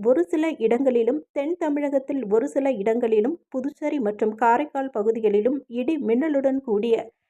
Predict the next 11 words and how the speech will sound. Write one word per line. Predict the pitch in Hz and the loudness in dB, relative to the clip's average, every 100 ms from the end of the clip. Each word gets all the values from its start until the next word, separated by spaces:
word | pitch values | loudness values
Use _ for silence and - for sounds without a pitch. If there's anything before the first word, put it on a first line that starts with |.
| - | -2
லேசானது | 254 269 269 277 339 349 | 4 4 4 2 2 0
முதல் | 233 247 247 | 2 2 0
மிதமான | - 240 254 254 285 359 | -2 0 2 4 2 2
மழை | 220 226 240 | 4 4 2
பெய்ய | 220 208 226 | -2 0 2
வாய்ப்புள்ளதாக | 208 226 226 269 220 208 208 240 - | 4 2 0 -2 2 2 2 -2 -4
சென்னை | - 269 320 | -4 -2 -2
வானிலை | 240 220 247 302 254 262 | 0 2 2 2 0 0
ஆய்வு | 214 220 285 269 | 2 2 0 -2
மையம் | 196 208 214 214 | -2 0 0 0
அறிவித்திருந்தது. | 254 226 202 220 220 262 240 | 0 0 0 0 2 2 2